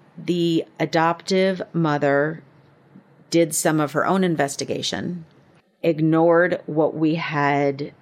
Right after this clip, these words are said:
stated to her and what our regulations were, and found where the birth mother was staying. She then started showing up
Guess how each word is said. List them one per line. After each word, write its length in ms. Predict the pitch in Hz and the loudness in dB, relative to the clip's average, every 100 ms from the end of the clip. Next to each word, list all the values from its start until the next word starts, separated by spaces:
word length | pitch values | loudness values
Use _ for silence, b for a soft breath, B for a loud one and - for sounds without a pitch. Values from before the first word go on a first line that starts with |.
| - | -20
stated 360 | - 156 160 151 | -2 0 2 0
to 120 | 143 | -4
her 220 | 135 127 | -2 0
and 160 | 151 139 | 0 0
what 280 | 151 147 - - | 0 0 -2 -4
our 580 | 147 147 143 139 143 - | -2 0 -2 -2 -4 -4
regulations 680 | 165 147 151 156 185 165 151 | -2 0 0 0 0 -2 -4
were, 300 | 127 107 147 B B B B _ _ _ _ _ _ _ _ | -6 -6 -8 B B B B _ _ _ _ _ _ _ _
and 220 | 165 165 | -2 -2
found 560 | 156 156 151 156 160 156 | 0 2 2 2 0 -2
where 260 | - 151 151 | -2 -2 0
the 80 | |
birth 280 | 143 143 135 | 0 -2 -2
mother 260 | 135 127 117 | -4 -2 -4
was 160 | - | -4
staying. 380 | - - 55 - - _ _ _ _ _ | -6 -6 -6 -10 -20 _ _ _ _ _
She 400 | - - - 180 | -2 0 2 2
then 500 | 165 175 185 185 185 | 2 2 2 2 0
started 460 | - 160 160 160 | -2 0 2 2
showing 360 | - 175 156 151 | 0 0 0 0
up 280 | 156 - | -2 -2